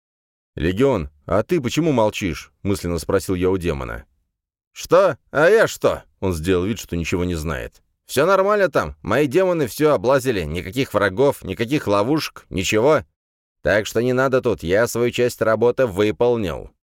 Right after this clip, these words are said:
Когда в Мурманское баронство угодил дрон Камикадзе, демоны тоже прекрасно выполняли свою работу, так что наверняка речь о том, что мои подопечные просто не в силах понять. Или же они это вовсе за проблему не считают.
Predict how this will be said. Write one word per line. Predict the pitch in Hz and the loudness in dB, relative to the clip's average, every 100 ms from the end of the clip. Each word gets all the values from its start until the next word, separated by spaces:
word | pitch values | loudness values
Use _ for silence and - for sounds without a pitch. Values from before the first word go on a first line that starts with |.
| _ _ _ _ _ | _ _ _ _ _
Когда | 101 120 160 | -2 2 0
в | 135 | 0
Мурманское | 170 147 123 - 107 | -2 -2 -2 -2 2
баронство | 107 127 127 - 95 | 2 2 -2 -4 -2
угодил | 95 101 117 95 | 0 0 0 -2
дрон | 101 110 | -2 -2
Камикадзе, | 110 101 98 147 131 90 82 71 _ | 0 -2 0 0 0 -2 -4 -6 _
демоны | 87 123 139 135 | -2 0 0 -2
тоже | 202 180 92 | 0 -2 -2
прекрасно | 98 90 117 101 95 | -4 0 0 0 -4
выполняли | 85 104 107 95 80 | -2 0 0 -2 -4
свою | 95 92 | 0 2
работу, | 107 85 76 64 | 2 0 -4 -6
так | - 147 - | -4 -4 -4
что | - 120 101 | -4 -4 -2
наверняка | 92 98 110 135 139 127 | -2 -2 -2 -2 0 0
речь | 113 107 | 0 -2
о | 92 | 0
том, | - 120 | -2 -4
что | - 92 | -4 -4
мои | 95 101 | -2 -2
подопечные | - 90 92 135 113 101 92 | -2 -2 -2 -2 -6 -4 -4
просто | - 113 - 98 92 80 - | -2 -4 -2 -4 -4 -6 -6
не | 98 | -6
в | 98 | -4
силах | - 98 90 | -2 -2 -2
понять. | - 98 80 58 - - _ - | -2 -2 -2 -8 -14 -20 _ -8
Или | 113 160 | -4 -2
же | 131 151 | -2 -2
они | 156 151 | 0 -2
это | 156 | -2
вовсе | 101 90 - - | -2 -2 -4 -6
за | 123 | -4
проблему | - 131 85 76 78 | 0 0 0 -2 -2
не | 80 | -4
считают. | - - - 53 50 - | -6 -8 -4 -4 -6 -12